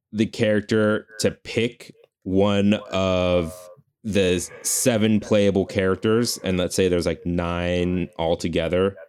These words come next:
in terms of characters that you interact with in the game. Um, but you get there, and at first the game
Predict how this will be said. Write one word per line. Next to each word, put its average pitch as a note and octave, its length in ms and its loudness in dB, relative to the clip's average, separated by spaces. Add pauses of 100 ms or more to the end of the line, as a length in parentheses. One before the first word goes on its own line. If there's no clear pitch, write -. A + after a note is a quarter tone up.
in E2 140 -4
terms E2+ 380 -4
of D2+ 540 -4
characters E2 400 -2
that E2 100 -4
you D#2+ 180 -4
interact D#2 400 -6
with F2 180 -4
in D#2+ 80 -4
the D#2 80 -4
game. D#2+ 380 -4 (800)
Um, E2+ 720 -2 (560)
but A#2 100 4
you A2+ 140 2
get C#3+ 260 0
there, A2+ 400 2 (540)
and A2+ 220 0
at - 180 -6
first A#2+ 300 2
the A#2+ 80 2
game G2+ 640 2